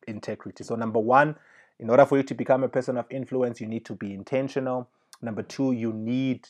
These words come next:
to be a person of integrity. Number three, do not despise the days of small beginnings.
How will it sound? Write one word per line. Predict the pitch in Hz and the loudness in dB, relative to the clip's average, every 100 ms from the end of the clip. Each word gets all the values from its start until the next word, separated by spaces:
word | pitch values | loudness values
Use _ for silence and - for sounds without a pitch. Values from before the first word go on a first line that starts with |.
| _ | _
to | - 123 113 104 _ _ _ _ _ _ - | -6 -2 -2 -4 _ _ _ _ _ _ -8
be | 127 113 | -4 -4
a | |
person | - 131 127 113 | 0 0 0 -2
of | - | -4
integrity. | 107 - 113 104 101 131 | -8 -4 -4 -4 -8 -4
Number | 139 143 | -2 -2
three, | - 196 127 120 _ _ _ _ _ _ _ _ | 0 2 2 -2 _ _ _ _ _ _ _ _
do | 135 | 0
not | 147 156 | 4 4
despise | 127 - _ 127 123 123 117 | 2 -8 _ 4 6 6 2
the | 101 104 | -4 -8
days | 110 110 110 101 | -4 -4 -4 -6
of | - | -12
small | 113 110 110 107 _ | -8 -6 -4 -6 _
beginnings. | 110 98 107 98 95 - | -12 -10 -8 -10 -12 -20